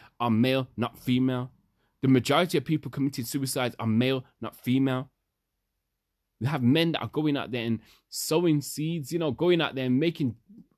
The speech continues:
children everywhere, and they don't care. And if they had that proper father figure to guide them,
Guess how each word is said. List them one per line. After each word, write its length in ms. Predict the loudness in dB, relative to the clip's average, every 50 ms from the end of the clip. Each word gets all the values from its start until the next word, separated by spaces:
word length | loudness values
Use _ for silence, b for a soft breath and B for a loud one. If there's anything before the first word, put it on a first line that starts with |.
| _ -12
children 500 | -8 -2 0 0 0 0 0 0 -2 -2 -2 -4 -2
everywhere, 540 | -2 -2 -2 -2 0 2 2 2 2 0 -4 _ _ _ _ _ _ _ _ _ _ _ _ _ _ _ _ _ _ _
and 100 | 0 2
they 60 | 2 4
don't 240 | 2 2 0 -4
care. 380 | -8 -4 -2 0 0 0 -2 -4 _ _ _ _ _ _ _ _ _ _ _ _ _ _ _ _ _ _ -4 0
And 80 | 0
if 140 | 0 0 -2
they 80 | -6 -4
had 240 | -2 -4 -4 -4
that 240 | -4 -6 -6 _ _
proper 260 | -2 -2 0 0 -2
father 460 | -6 -6 -4 -2 0 0 0 0 -2 -6
figure 260 | -4 -4 -4 -4 -6
to 120 | -8 -8
guide 420 | -10 -6 -2 0 2 2 0 0 -4
them, 220 | -8 -8 -8 -12